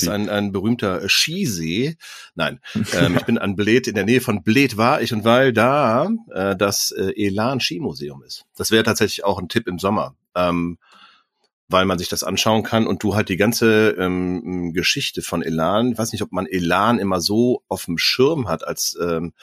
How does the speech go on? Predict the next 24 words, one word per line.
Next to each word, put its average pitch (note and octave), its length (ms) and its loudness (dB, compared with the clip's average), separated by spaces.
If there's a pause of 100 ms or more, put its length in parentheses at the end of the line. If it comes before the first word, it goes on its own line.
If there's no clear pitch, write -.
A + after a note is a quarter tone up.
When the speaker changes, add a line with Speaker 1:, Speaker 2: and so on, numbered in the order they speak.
(480)
Speaker 1:
als, E2 480 -2
äh, D#2+ 200 2
Skifirma, A2 1120 2 (600)
weil E2+ 200 0
die F2+ 100 0
so F2 100 0
ein E2+ 60 2
bisschen G2 280 0
untergetaucht F2+ 960 0
sind D2 160 -2
in C#2 40 -8
den D2 120 -4
letzten D2+ 360 -4
Jahren, F#2 540 0
aber B2+ 760 2 (260)
Ingmar A2+ 260 4
Stenmark, G2+ 640 -4
der E2+ 100 0
sagt F#2+ 200 -4
dir C3 100 -4
bestimmt - 300 -8
auch A#2 160 -6
noch F2+ 180 -6
was, A#2 340 -2